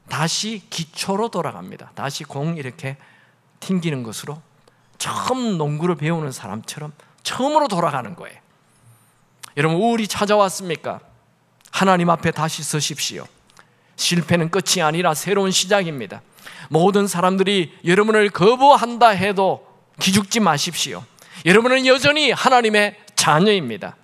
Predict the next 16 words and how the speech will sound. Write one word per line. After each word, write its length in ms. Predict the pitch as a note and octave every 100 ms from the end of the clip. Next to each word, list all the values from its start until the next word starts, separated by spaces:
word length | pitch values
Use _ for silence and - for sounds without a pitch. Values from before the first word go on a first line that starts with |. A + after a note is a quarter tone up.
| _ _ _ - - G3 F3
여러분, 140 | A3+
백만 340 | E3+ G#3+ C4+ D4
원짜리 300 | C#4+ C#4 D4
수표는 580 | D4 - A#3 F#3+ C#3 - -
구겨져도 880 | F3+ G3+ D#4+ E4 C4 A3 G#3+ B3+ -
백만 360 | C#3+ D#3 E3+
원의 180 | G#3 C4
가치가 400 | G#3+ F#3+ A3+ G3+
있고, 320 | E3+ G3 D#3+ - -
사람들의 560 | - - F3+ C4+ C4+ A#3
발에 280 | D#3 G3+ G3+
밟혀도 840 | - D3 - B3 A3+ A#3+ C4 - -
백만의 460 | B2 C3 C#3 E3 A#3
가치는 600 | D3+ D#3+ - A3+ E3+ F#3+
그대로입니다. 800 | - C#3 F#3 B3+ F3+ B2 - - _ _ _ _ - _ -
여러분, 360 | D#3+ E3 D3+